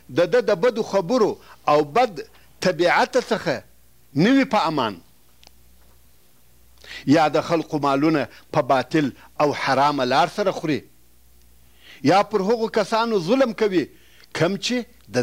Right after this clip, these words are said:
ده تر لاس لاندې وي، که د کور ښځې وي، که د ده باندې نوکران. دا هغه تاوانونه دي چې د فردي دیندارۍ څخه په وجود راځي، چې یوازې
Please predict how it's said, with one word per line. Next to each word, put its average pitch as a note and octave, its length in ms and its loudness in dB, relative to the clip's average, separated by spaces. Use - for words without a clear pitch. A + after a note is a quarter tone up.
ده D#3 60 2
تر C#3 240 -6
لاس C#3 300 0
لاندې C#3 520 -2
وي، F#2 100 -14
که C#3+ 100 -2
د B2+ 120 0
کور E3+ 260 0
ښځې E3 380 -2
وي، A#3+ 120 -2
که C3+ 100 0
د A2+ 140 0
ده G#2+ 100 -2
باندې B2+ 400 -2
نوکران. A2 540 -4
دا E3 300 2
هغه B3 220 0
تاوانونه G3 600 0
دي D3 220 0
چې - 120 0
د E3 160 2
فردي D3+ 500 -2
دیندارۍ E3 680 0
څخه C4 340 -2
په - 80 -2
وجود D3+ 400 2
راځي، G#2+ 340 -2
چې - 120 0
یوازې E3 640 4